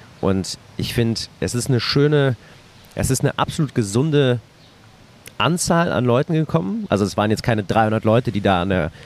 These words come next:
Schlange standen und gesagt hatten, „Ey, hier ist, äh, das Event, wir wollen jetzt mitmachen.“ Äh, es waren aber auch nicht null. Und ich find, es war eine, also so eine sehr, sehr gesunde, schöne Mischung. Und auch die Leute, die da waren, vom,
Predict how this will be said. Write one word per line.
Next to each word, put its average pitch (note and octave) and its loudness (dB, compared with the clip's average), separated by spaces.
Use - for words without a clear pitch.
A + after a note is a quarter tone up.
Schlange A#2+ 0
standen G2 -2
und G2 0
gesagt F#2+ 0
hatten, G2 -2
„Ey, F#2 2
hier G2+ 0
ist, - -6
äh, F#2+ 2
das F2 -6
Event, G2+ -2
wir G#2+ 0
wollen F#2+ 0
jetzt F2+ -4
mitmachen.“ A2 -4
Äh, - -2
es - -4
waren C#3 0
aber C3+ 0
auch A2+ 0
nicht A2 -6
null. B2+ 4
Und E2+ -4
ich - -4
find, A2 -4
es - -6
war A#2 2
eine, A2+ 0
also G2+ 0
so F2+ -6
eine G2 0
sehr, A2+ 2
sehr B2 0
gesunde, B2+ 0
schöne A2+ 0
Mischung. C3+ 0
Und - 0
auch - -4
die - -4
Leute, G#2 0
die F#2+ -8
da F#2+ 0
waren, A2+ -2
vom, F#2+ -2